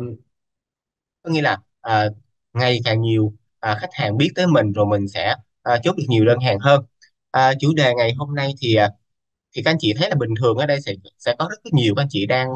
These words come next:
kinh doanh nội địa rồi. Thì cái chủ đề ngày hôm nay sẽ hướng đến một cái, cái kênh mới là làm thế nào để mà, à,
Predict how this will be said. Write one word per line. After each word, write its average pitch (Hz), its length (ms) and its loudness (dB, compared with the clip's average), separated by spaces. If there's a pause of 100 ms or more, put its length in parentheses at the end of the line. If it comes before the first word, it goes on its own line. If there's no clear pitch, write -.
kinh 131 180 -4
doanh 127 200 0
nội 95 140 -2
địa 92 160 -2
rồi. 101 200 4 (500)
Thì 104 80 -2
cái 151 140 0
chủ 120 120 -4
đề 131 180 4
ngày 107 120 0
hôm 135 160 -6
nay 131 180 0
sẽ 127 220 -2
hướng 165 220 0
đến 175 200 -4
một - 220 -2
cái, 160 280 0
cái 165 140 -10
kênh 139 200 -2
mới 165 360 2
là 101 160 -2
làm 98 260 -2
thế 147 100 -4
nào 107 280 0
để 101 220 -2
mà, 135 160 2 (400)
à, 110 340 0